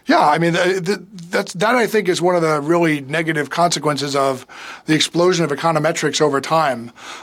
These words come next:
Um, I mean, it's a great tool for modeling, and it can help, uh, make certain economic concepts easier to grasp, but it also convinces people that the economy is a machine. And, you know, that's the thinking that goes into lockdowns, and that's the thinking that goes into things like, uh,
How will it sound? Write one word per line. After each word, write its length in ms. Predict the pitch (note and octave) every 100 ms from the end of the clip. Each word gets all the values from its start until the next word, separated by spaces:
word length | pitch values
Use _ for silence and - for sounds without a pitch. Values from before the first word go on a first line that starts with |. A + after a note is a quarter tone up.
| -
Um, 420 | D#3+ D3 C#3 C3+ -
I 40 |
mean, 140 | D3+
it's 100 | D3
a 40 | D3+
great 220 | F3 F3+
tool 220 | - F3
for 100 | D3+
modeling, 560 | D#3+ F3 F#3 F3+ F3+ E3
and 80 | C#3+
it 80 | C#3+
can 120 | C3+
help, 260 | D#3 D3+ _
uh, 260 | D#3 C#3+ C3+ - - - - C4+
make 360 | F#3 F3+ F3
certain 320 | - G3 F#3+
economic 420 | F3+ F3+ E3+ E3 D#3+
concepts 540 | E3+ E3+ F3 E3 -
easier 300 | F#3 E3+ E3+
to 120 | D3+
grasp, 500 | C#3+ D#3 E3 D#3 - - - - -
but 100 | F#3+
it 60 |
also 580 | G#3+ C4+ - G#3 F#3 F3
convinces 460 | F3 F3 F#3+ G3 F#3+
people 260 | G3 F3+
that 160 | E3 E3+
the 100 | F3
economy 420 | D3+ F3 F#3 F3+
is 120 | E3 D#3
a 40 |
machine. 460 | D3 - G#3 B2+ - _ - - - -
And, 260 | E3 D#3 D#3+
you 60 | D#3
know, 40 |
that's 220 | F3 F#3
the 80 | F3+
thinking 320 | F#3+ F3+ F3+
that 80 | E3
goes 260 | D#3+ E3+ D#3+
into 140 | D#3
lockdowns, 640 | D#3 G3 G3+ G#3+ A3 G#3+
and 80 | D#3
that's 160 | D#3+ -
the 60 |
thinking 320 | D#3+ E3+ E3 D#3
that 100 | C#3+
goes 280 | E3 D#3 D#3+
into 360 | D3+ - D3+
things 380 | D3 E3 D#3+ C#3+
like, 420 | D3+ C#3+ C#3+ -
uh, 280 | D3+ C#3+